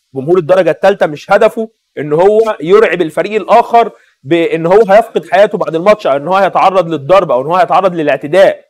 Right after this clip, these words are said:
دي مش الرياضه، دي مش كره القدم، ده عار على كره القدم وعار على الرياضه. واللي بيطالبوا بكده، آه، بيصطادوا الحقيقه في الميه العكره.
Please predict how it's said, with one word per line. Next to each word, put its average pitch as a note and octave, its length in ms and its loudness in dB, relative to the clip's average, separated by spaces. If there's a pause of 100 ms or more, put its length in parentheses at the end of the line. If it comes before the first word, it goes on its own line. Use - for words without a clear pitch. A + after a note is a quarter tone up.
دي F3+ 120 -10
مش F#3 160 -10
الرياضه، D3 500 0 (340)
دي F3+ 120 -6
مش F#3 180 -8
كره G3 260 0
القدم، D#3+ 400 -2 (800)
ده D#3 140 -4
عار G3+ 480 4 (160)
على C3 100 -6
كره F3 260 -4
القدم E3+ 460 -2
وعار D3+ 420 0
على A#2+ 220 -4
الرياضه. B2+ 540 -4 (380)
واللي C3 180 -6
بيطالبوا D3+ 440 -2
بكده، G3 460 -2 (160)
آه، B2 120 -2
بيصطادوا D#3 560 -2
الحقيقه D3+ 400 -4
في - 80 -12
الميه D#3 280 0
العكره. A#2+ 400 -6